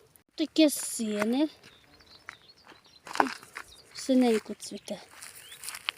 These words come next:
О, а то жовто. І ось сине. Ні, тут якесь фіолетове. То жовте.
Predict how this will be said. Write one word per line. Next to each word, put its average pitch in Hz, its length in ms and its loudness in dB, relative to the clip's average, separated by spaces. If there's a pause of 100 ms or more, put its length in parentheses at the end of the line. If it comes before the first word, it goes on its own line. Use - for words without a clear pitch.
(1080)
О, 220 280 2 (1040)
а 240 80 2
то 285 200 6
жовто. 233 560 6 (1120)
І 247 100 4
ось 214 140 2
сине. 262 720 6 (440)
Ні, 240 160 6
тут - 240 2
якесь - 400 0 (380)
фіолетове. 254 680 4 (1120)
То 254 120 4
жовте. 226 420 2